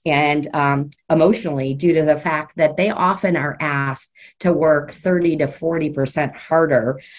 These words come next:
um, than their white male and female counterparts to get the same results in a corporate environment. So I would love for you to comment on that and to share,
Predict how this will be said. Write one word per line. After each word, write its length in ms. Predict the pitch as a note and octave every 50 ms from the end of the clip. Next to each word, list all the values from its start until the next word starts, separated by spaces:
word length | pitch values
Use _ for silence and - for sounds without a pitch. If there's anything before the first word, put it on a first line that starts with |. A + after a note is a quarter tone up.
| - - - - -
um, 260 | D#3 D3+ C#3+ D3 C#3+
than 200 | C#3+ D3+ D3 D3
their 300 | D3 C#3+ C#3 C#3+ C3+ - -
white 400 | D3+ D3 D#3 D3+ C#3+ D#3 D#3 -
male 500 | - D3+ D3 C#3+ C#3 C3+ C3+ D3 C#3 - -
and 200 | D3 C#3 C#3 C#3+
female 300 | - D3+ C#3+ C3+ A#2+ B2
counterparts 640 | - - - G3 G3 D#3+ B2+ - - B2 C3 B2+ - _
to 100 | E3 D#3+
get 240 | - E3+ D3+ D3+ D#3
the 100 | D3+ C#3+
same 320 | - - E3 D#3+ D#3+ D#3
results 440 | D3+ D3 D3 D#3 C#3 C3+ C3+ C#3 -
in 80 | C#3+ C3
a 60 | B2+
corporate 400 | - - D#3 D3 C#3 C#3+ C#3 B2+
environment. 640 | B2+ B2+ B2 B2+ C3 C3 C3+ C3+ B2+ A#2 A2 - - _ _ _ _ _ _ _ _ _ _ _ _ _
So 340 | - - - G#3 G3 - - -
I 200 | B3 D4+ F#4+ G4
would 220 | F4+ C4 F#3+ F3
love 380 | F3 E3+ E3+ E3+ F#3 G3+ G3 -
for 100 | F#3 F3+
you 440 | E3+ D#3+ D#3+ D#3+ D#3+ D#3+ D#3+ D#3
to 580 | D#3 - - - D3+ D3 C#3+ C#3 C3+ C3 B2+ -
comment 460 | - - - - A#3 G#3+ G#3 G3+ G3 G3+
on 220 | F#3 F3+ E3+ E3+
that 300 | E3+ D#3+ D#3 D#3 D#3 D#3
and 120 | - F3 F3
to 100 | G#3 G#3
share, 600 | G#3 - - - C4 C4 B3+ A#3+ A#3+ A#3 A3 A3